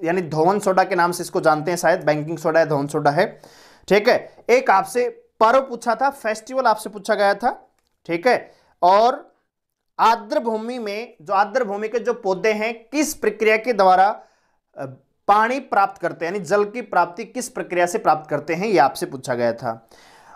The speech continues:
और दूसरा आपसे पूछा गया था मधु-, जो मधुमक्खियों में जनन होता है वो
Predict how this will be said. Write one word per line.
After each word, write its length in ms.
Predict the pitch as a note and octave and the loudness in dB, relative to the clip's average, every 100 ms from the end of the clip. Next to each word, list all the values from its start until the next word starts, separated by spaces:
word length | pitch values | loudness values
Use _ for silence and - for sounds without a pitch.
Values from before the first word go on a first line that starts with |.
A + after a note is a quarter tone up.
| - | 2
और 140 | A#3 | 2
दूसरा 400 | G3 A#3 A#3+ C#4 | 2 0 2 2
आपसे 200 | C4+ C4+ | 2 0
पूछा 240 | A#3+ B3 A#3+ | -4 -2 0
गया 120 | B3 | 2
था 160 | C#4 | 0
मधु-, 560 | B3+ G3 G3 A3 A3 F3 | 2 0 0 -2 -4 -4
जो 180 | D#3 G#3+ | 0 2
मधुमक्खियों 580 | F3+ F3 G3+ G#3+ B3 B3+ | 2 2 0 0 -2 -4
में 160 | B3+ | -4
जनन 300 | D3 F3+ A#3+ | 0 0 2
होता 340 | A3+ G3+ G3 E3+ | 0 2 2 2
है 400 | E3+ G#3+ - _ _ D#3+ | 2 -2 -4 _ _ -16
वो 560 | D#3 A3+ C#4 D#4 C#4 | 0 4 4 4 0